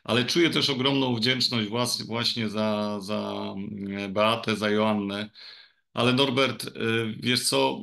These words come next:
mm, czuję ogromną wdzięczność za to, że ty po prostu byłeś gotowy, miałeś tą odwagę i miałeś to zaufanie. I pomimo, że doświadczałeś, e, wiem o tym dobrze,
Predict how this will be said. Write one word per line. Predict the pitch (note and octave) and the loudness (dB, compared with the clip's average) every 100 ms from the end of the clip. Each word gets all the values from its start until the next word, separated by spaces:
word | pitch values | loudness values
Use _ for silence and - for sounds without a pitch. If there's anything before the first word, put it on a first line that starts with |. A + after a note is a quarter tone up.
| - | -6
mm, | B2 A#2+ A#2 A#2 A#2 A2 | -2 0 0 0 -2 -4
czuję | A2 B2+ B2+ B2 | -4 -2 2 2
ogromną | A2+ A#2 C#3 C3 A#2 G#2+ | 4 4 2 2 2 0
wdzięczność | G#2 B2 A2+ G#2+ G2+ G2 | 0 0 0 -2 -4 -2
za | A2 | -2
to, | A2 - G#2+ | -2 -4 -4
że | G2+ G2 G#2 G#2 G#2+ G2+ - _ _ | -2 -2 0 2 0 -2 -8 _ _
ty | - A#2 C3 B2 B2 _ _ _ _ _ _ _ _ _ _ _ - | -2 0 0 -2 -8 _ _ _ _ _ _ _ _ _ _ _ -4
po | A#2 | -4
prostu | A2+ A#2 C3+ B2+ - G#2 G2+ G#2+ A2 - | -4 -2 2 2 2 0 0 -2 -6 -4
byłeś | G#2+ A2+ G#2 | 0 2 2
gotowy, | G2 A2 G#2+ A#2+ A2+ B2 C#3 C#3+ _ _ _ _ _ _ _ _ - | 0 -2 0 0 0 -2 -2 -8 _ _ _ _ _ _ _ _ -4
miałeś | G2+ G2+ A#2+ - | 2 4 4 2
tą | B2 A#2+ | 0 0
odwagę | A2 A2+ A#2 A2 A#2 B2 B2 - _ _ _ _ _ - | 0 0 0 2 2 0 -4 -12 _ _ _ _ _ -6
i | G#2 | 2
miałeś | A2 A2 A#2 - | 2 4 0 -2
to | G#2+ | -4
zaufanie. | F#2+ A2 G#2+ - A2+ G2+ F#2+ | -2 -2 -2 -2 -2 -2 -4
I | G2 | -4
pomimo, | A2 A#2+ C3+ B2+ | -2 -2 0 0
że | A#2+ | 0
doświadczałeś, | A#2+ - B2 A#2+ - C3 C3+ B2+ A2+ - - - _ _ _ _ - | 0 0 0 -2 -2 0 2 2 0 -2 -4 -16 _ _ _ _ -6
e, | G#2+ A2 A2 A2 G#2 | 0 2 2 0 0
wiem | C3+ C3+ | 0 0
o | |
tym | A#2 B2 | -4 -4
dobrze, | A#2+ C3 G#2 F#2+ | -2 -2 -2 -6